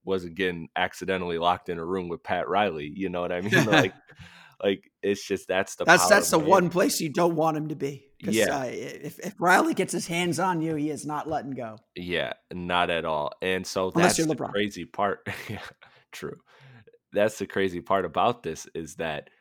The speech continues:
Speaker 1: Miami's a team that's giving, I mean, they're giving Giannis a front row seat to this ass kicking.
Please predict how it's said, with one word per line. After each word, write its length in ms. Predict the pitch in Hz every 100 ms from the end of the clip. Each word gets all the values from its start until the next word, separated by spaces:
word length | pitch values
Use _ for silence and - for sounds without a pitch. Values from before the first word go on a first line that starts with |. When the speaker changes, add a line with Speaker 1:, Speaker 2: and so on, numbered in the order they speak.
| _ _ -
Speaker 1:
Miami's 600 | 82 92 127 131 90 -
a 80 |
team 380 | 80 - 85 85
that's 280 | 80 78 -
giving, 300 | - 90 82 - 69 -
I 100 | 92
mean, 240 | 90 80 76
they're 200 | 117 127
giving 380 | 95 87 78
Giannis 380 | 85 85 82 -
a 60 | -
front 480 | - - 95 98 -
row 260 | 90 87
seat 360 | - - 135 -
to 60 |
this 180 | 78 71
ass 260 | 69 69 -
kicking. 440 | - 76 - -